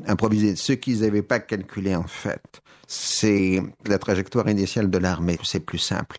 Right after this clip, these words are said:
Ils ont débarqué à Alexandrie. Bon, donc ils ont pas marché sur Alexandrie, ils sont débarqués juste à côté, à Ragami, et puis ils sont pris à Alexandrie. Évidemment, ils étaient quinze fois plus nombreux que la population d'Alexandrie, donc ça simplifiait les choses. Mais pour aller d'Alexandrie au Caire, le plan primitif de Bonaparte était de suivre le littoral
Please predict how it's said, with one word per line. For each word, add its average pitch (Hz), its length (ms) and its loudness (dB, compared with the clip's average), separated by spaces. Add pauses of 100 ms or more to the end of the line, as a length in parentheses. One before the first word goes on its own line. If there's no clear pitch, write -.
Ils 101 140 0
ont - 20 4
débarqué 101 420 0
à 101 40 4
Alexandrie. 85 580 0
Bon, 69 300 -4
donc 73 320 -6
ils 92 80 -4
ont 87 40 -4
pas - 120 -2
marché 85 260 0
sur - 140 -6
Alexandrie, 98 340 0
ils 107 60 0
sont 92 120 -4
débarqués 90 400 0
juste 90 220 -4
à 82 60 -2
côté, 104 360 -4
à 90 60 -2
Ragami, 90 400 2
et 104 60 2
puis - 260 -6
ils 80 100 -2
sont 82 220 -4
pris 101 140 -6
à - 20 0
Alexandrie. 92 640 -2
Évidemment, 90 460 0
ils 90 180 0
étaient 90 480 0
quinze 90 240 -4
fois 92 140 -2
plus 90 120 -2
nombreux 92 280 0
que - 80 -6
la 85 80 -4
population 87 520 -2
d'Alexandrie, 87 680 -2
donc - 220 -6
ça 87 100 -4
simplifiait 85 500 -2
les 82 140 0
choses. 101 480 -2
Mais 110 320 4 (100)
pour 110 160 0
aller 107 180 4
d'Alexandrie 98 600 0
au 90 80 2
Caire, 180 480 0
le 107 140 4
plan 127 260 2
primitif 107 640 2
de 101 140 0
Bonaparte 92 840 -2
était 104 300 0
de 98 220 0
suivre 101 320 0
le 92 80 4
littoral 90 640 0